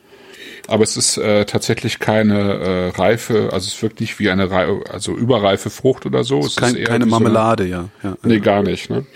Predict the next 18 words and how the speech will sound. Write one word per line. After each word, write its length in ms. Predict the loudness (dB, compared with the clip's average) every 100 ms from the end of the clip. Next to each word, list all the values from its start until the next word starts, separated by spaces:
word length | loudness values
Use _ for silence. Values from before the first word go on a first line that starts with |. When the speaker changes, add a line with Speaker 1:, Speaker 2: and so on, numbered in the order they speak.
| -20 -14
Speaker 1:
Es 140 | -8 -4
ist 120 | -2
eher 260 | 2 4 4
so, 260 | 4 4
als 180 | 4 2
würde 240 | -2 0 2
die 100 | 2
Frucht 340 | 2 0 2
noch 180 | 0 0
die, 260 | 0 2 2
ähm, 640 | 2 0 0 -2 -4 -6 -12 -20
ihre, 680 | -16 -12 -4 -2 2 4 2
ihre 220 | 2 0
Kerne 320 | 0 2 2 2
mitbringen. 520 | 2 -2 -2 -2 -6 -6
Speaker 2:
Mhm. 480 | 0 2 2 0 -2 -6 _
Speaker 1:
So, 240 | -4 0
ne? 140 | 2